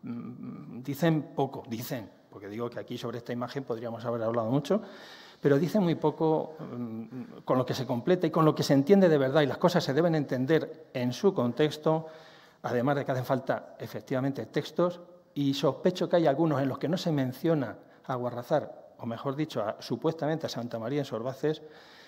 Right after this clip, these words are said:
y posiblemente en el futuro, a lo mejor, algunas piezas encajen, algunas piezas encajen. Porque estamos ante algo,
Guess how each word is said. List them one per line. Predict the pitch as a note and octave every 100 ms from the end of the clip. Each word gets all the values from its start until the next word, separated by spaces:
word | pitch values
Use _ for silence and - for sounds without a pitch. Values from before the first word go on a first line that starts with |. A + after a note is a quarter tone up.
| - - - _ -
y | C#3
posiblemente | C#3 B2+ D3+ E3 D#3+ D#3+ D#3 E3 D#3+ D#3 D3 C#3 C3+ C3
en | B2+
el | B2+
futuro, | B2 C3 D#3 D#3 D#3+ D3+
a | C#3
lo |
mejor, | C3+ - D#3
algunas | D#3 C#3 D#3 D#3 C#3+
piezas | - C#3+ C#3+ B2+
encajen, | A2 C3 A2+ G#2 E2+ - _ _ -
algunas | A#2+ C#3 B2
piezas | - A2+
encajen. | G2+ F#2+ F#2+ - - _ _ _ _ _ _ _ - - -
Porque | - B2+ C#3+
estamos | - F#3+ F#3 F3+
ante | D#3 -
algo, | D3 E3 E3 E3+ E3 D#3 C#3+ B2+ A#2 G#2+ G2+ F#2+ F#2+ G#2 F#2+ - -